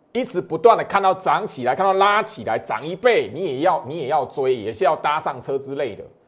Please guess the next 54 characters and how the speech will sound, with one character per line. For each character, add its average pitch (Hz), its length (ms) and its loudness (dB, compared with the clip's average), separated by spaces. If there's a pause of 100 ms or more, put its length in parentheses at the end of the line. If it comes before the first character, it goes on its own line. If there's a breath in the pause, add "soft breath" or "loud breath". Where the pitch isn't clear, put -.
(1120 soft breath)
每 156 240 -2
一 202 60 -2
次 254 180 -2
都 220 80 6
要 214 140 10
当 202 240 2
最 202 160 2
后 180 160 2
一 180 40 0
批 170 140 -6
老 143 140 2
鼠， 127 140 -4
你 113 100 -12
不 240 380 0
如 123 240 -4
要 180 200 0
知 170 280 -14
道， 160 200 0
就 151 220 -8
是 147 60 -14
说 147 200 0 (200 loud breath)
眼 135 320 -4
前 139 280 -8
这 170 140 0
一 202 220 2
边 196 280 4 (200 loud breath)
有 151 260 4
哪 127 240 -2
一 180 80 -4
些 208 260 4
的 175 80 4
族 139 360 -6
群， 117 440 -14 (760)
它 190 120 -6
还 151 140 -8
在 165 100 -4
相 160 300 -8
对 147 240 -2
的 87 180 -10 (120)
低 139 120 -12
基 131 220 -14
期， 71 320 -20 (480)
甚 - 220 -2
至 196 80 -4
元 139 200 -2
宇 170 200 -6
宙 180 220 0
的 123 60 -2
股 104 160 -12
票 139 200 -4
里 98 100 -10
面 135 180 -8
也 117 200 -6
有 123 180 -2